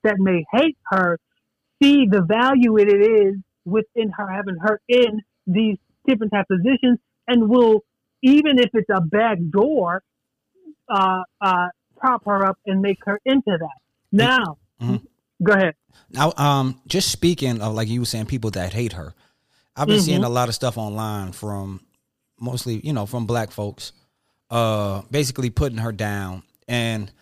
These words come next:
Speaker 2: it's just, it's just been making me ask, like, okay, what do you want then? If you don't want
Speaker 1: Okay.
Speaker 2: her, what else do you want? You know what I mean?
Speaker 1: Okay.
Speaker 2: Because a lot
Speaker 1: Right.
Speaker 2: of, a lot of black people, they have been speaking about, you know, being that she has a, a white husband,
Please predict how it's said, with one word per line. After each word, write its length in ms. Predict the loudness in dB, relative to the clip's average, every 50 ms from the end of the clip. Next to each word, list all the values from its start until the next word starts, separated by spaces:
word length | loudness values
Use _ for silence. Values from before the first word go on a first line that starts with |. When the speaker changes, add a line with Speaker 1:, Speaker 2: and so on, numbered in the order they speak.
| _ _ _ _ _ _
Speaker 2:
it's 120 | -12 -10 -6
just, 260 | -6 -8 -8 -8 -8
it's 80 | -6
just 160 | -6 -6 -6 -4
been 140 | -4 -4
making 200 | -4 -4 -4 -4
me 120 | -4 -4 -2
ask, 260 | -2 -2 -2 -2 -2
like, 180 | -6 -6 -4 -4
okay, 220 | -4 -4 -2 -4 -6 -6 _
what 240 | _ -4 -4 -4 -2
do 80 | -4 -4
you 160 | -4 -4 -4
want 260 | -4 -4 -4 -4 -6
then? 300 | -8 -10 -10 -10 -14 -18 -20 _ _ _ _ _ _ _ _ _ _ _ _ _
If 140 | -6 -4
you 120 | -4 -4 -4
don't 200 | -4 -4 -4 -4
want 200 | -2 -2 -2 0
Speaker 1:
Okay. 100 | 0 -2
Speaker 2:
her, 320 | 0 0 -2 -4 -6 -10 _ _ _ _ _ _ _ _ _
what 240 | _ -4 -2 0 2
else 180 | 0 0 -2 -4
do 140 | -6 -6 -6
you 180 | -4 -4 -4
want? 380 | -4 -4 -4 -4 -6 -6 -8 -12 _ _ _ _ _
You 140 | -4 -2 0
know 80 | 2
what 80 | 2 2
I 40 | 0
mean? 280 | -2 -2 -4 -4 -4 -4
Speaker 1:
Okay. 100 | -6 -8 -12 -20 -16 -6
Speaker 2:
Because 240 | -4 -2 0 0 0
a 60 | 2
lot 200 | 2 2 2 0
Speaker 1:
Right. 20 | 0
Speaker 2:
of, 100 | -2 -2
a 40 |
lot 180 | 0 0 0 0
of 40 | 0
black 160 | 0 -2 0
people, 220 | -2 -4 -6 -4
they 100 | -4 -2
have 180 | -2 -2 -4 -4
been 120 | -4 -6 -6
speaking 320 | -6 -8 -8 -8 -6 -6
about, 420 | -6 -4 -4 -4 -4 -6 -8 -6 -2
you 80 | -2
know, 120 | 0 0 0
being 240 | -2 -2 -2 -2
that 80 | -4 -6
she 160 | -6 -6 -4
has 260 | -6 -4 -6 -6 -6
a, 160 | -6 -8 -8 -8
a 100 | -8 -10
white 320 | -8 -6 -4 -4 -4 -4 -4
husband, 560 | -4 -4 -4 -6 -8 -8 -10 -10 -10 -10 -12